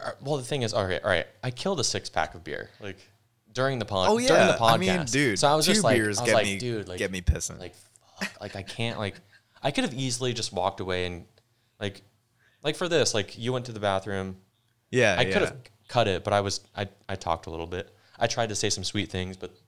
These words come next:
Speaker 1: then you came back and cut me off. It's okay. Don't worry.
Speaker 2: <laughs> Sorry. Uh, my bad,
Speaker 1: No,
Speaker 2: my
Speaker 1: yeah,
Speaker 2: bad. I,
Speaker 1: yeah,
Speaker 2: I,
Speaker 1: you're
Speaker 2: ne-,
Speaker 1: fucking bad,
Speaker 2: next
Speaker 1: dude.
Speaker 2: time, I'll, if I get a, a little bit of warning, I'll just, like, break away from it.
Speaker 1: <laughs>
Speaker 2: Just
Speaker 1: No,
Speaker 2: a
Speaker 1: no,
Speaker 2: little
Speaker 1: you're
Speaker 2: longer.
Speaker 1: good.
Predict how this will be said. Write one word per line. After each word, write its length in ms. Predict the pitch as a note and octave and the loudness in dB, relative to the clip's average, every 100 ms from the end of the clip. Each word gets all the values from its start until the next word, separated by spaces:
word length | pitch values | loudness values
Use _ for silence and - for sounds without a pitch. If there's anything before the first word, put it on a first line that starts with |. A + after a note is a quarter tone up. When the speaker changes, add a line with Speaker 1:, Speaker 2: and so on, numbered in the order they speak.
| _ | _
Speaker 1:
then 140 | F#2 | -14
you 60 | F2 | -12
came 200 | F#2 E2+ | -10 -6
back 300 | D#2+ F2 - | -4 -4 -6
and 140 | D#2+ - | -16 -6
cut 160 | G#2 | -4
me 120 | F2+ | -4
off. 320 | D#2 E2 - - - A2 | -4 -6 -8 -16 -10 -8
It's 100 | A2 | -6
okay. 260 | D#3 D3 B2 - | -2 0 -2 0
Don't 120 | A#2 | 2
worry. 100 | G#2 | 2
Speaker 2:
<laughs> 20 | |
Sorry. 280 | G#2 E2+ D2+ - F3+ - | 2 -2 -4 -8 -10 0
Uh, 80 | A2+ | 4
my 180 | C3 B2+ | 6 8
bad, 240 | G#2+ F#2+ | 8 8
Speaker 1:
No, 80 | - | 8
Speaker 2:
my 60 | |
Speaker 1:
yeah, 60 | D#3 | 6
Speaker 2:
bad. 240 | F2 F2 | 4 4
I, 200 | G2 A#2 | 8 8
Speaker 1:
yeah, 80 | B2+ A2+ | 8 6
Speaker 2:
I, 40 | |
Speaker 1:
you're 100 | C#3+ | 2
Speaker 2:
ne-, 60 | D3 C3+ | 4 4
Speaker 1:
fucking 120 | E3 | 6
bad, 60 | C3+ | 4
Speaker 2:
next 160 | D#3+ | 4
Speaker 1:
dude. 80 | - | 6
Speaker 2:
time, 240 | C#3 B2 A2 | 6 8 8
I'll, 240 | A2 A2+ | 6 4
if 160 | G2+ G#2+ | 2 4
I 80 | G#2 | 6
get 140 | A2 | 6
a, 80 | G#2+ - _ - | 4 -4 _ -8
a 80 | G#2+ | 0
little 180 | G#2+ G#2+ | 4 6
bit 120 | G2 | 6
of 60 | F#2 | 4
warning, 500 | F#2 F#2+ F2 E2+ E2+ | 4 4 2 2 0
I'll 140 | E2+ | 2
just, 320 | F2 F2 - | 2 2 2
like, 180 | F#2 F2 | -2 -2
break 220 | F2+ F2 | -2 -2
away 240 | F2 E2 E2 | -4 -6 -8
from 220 | - D#3+ | -8 2
it. 320 | D3 - F#3 | 4 6 6
Speaker 1:
<laughs> 0 | |
Speaker 2:
Just 180 | G3 C#3 | 6 6
Speaker 1:
No, 120 | D3 B2 | 4 4
Speaker 2:
a 20 | |
Speaker 1:
no, 100 | B2 | 2
Speaker 2:
little 120 | A2 A2 | 0 0
Speaker 1:
you're 100 | A2+ | 0
Speaker 2:
longer. 240 | F2+ - | -2 -6
Speaker 1:
good. 140 | - | -12